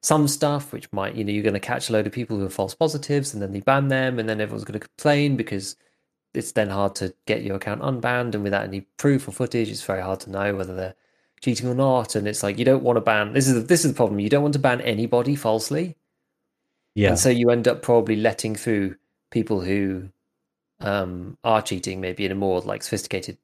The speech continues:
Speaker 1: manner. 'Cause that's the thing, it's like, so it's very similar to, you know, like, the justice system,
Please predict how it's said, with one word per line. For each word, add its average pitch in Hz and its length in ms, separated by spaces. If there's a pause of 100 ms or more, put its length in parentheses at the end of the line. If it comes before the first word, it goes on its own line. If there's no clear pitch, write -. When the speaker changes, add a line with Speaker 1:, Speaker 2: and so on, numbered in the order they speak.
(140)
Speaker 1:
manner. 90 320
'Cause 110 120
that's 127 160
the 135 60
thing, 113 180
it's - 160
like, 95 260 (180)
so 165 120
it's 160 200
very 135 320
similar 127 300
to, 98 300 (400)
you - 120
know, 104 80
like, 98 160
the 107 60
justice 107 440
system, - 500